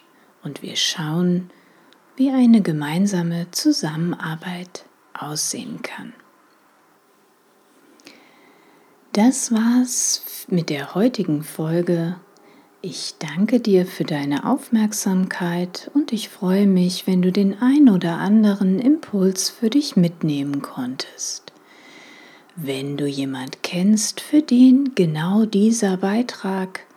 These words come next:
hilfreich sein könnte, dann freue ich mich, wenn du diesen Beitrag weiterempfiehlst. Zusammen können wir die Welt da draußen ein bisschen freundlicher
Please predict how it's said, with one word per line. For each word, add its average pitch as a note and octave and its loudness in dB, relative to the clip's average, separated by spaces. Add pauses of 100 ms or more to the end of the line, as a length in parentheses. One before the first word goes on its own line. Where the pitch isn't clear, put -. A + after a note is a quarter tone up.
(680)
hilfreich E3 2
sein F#3+ 0
könnte, F3+ -4 (800)
dann C#3+ -8
freue - -8
ich F3 -4
mich, E3+ -6 (500)
wenn C#4+ 8
du C4+ 8
diesen F#3 2
Beitrag F3 -4 (560)
weiterempfiehlst. D3 -8 (540)
Zusammen G#3+ 4
können E3 -2
wir D3+ -6
die D3+ -6
Welt A#3 -2
da D#3 -4
draußen G3 -2 (500)
ein D#3 -2
bisschen - -8
freundlicher F#3 -4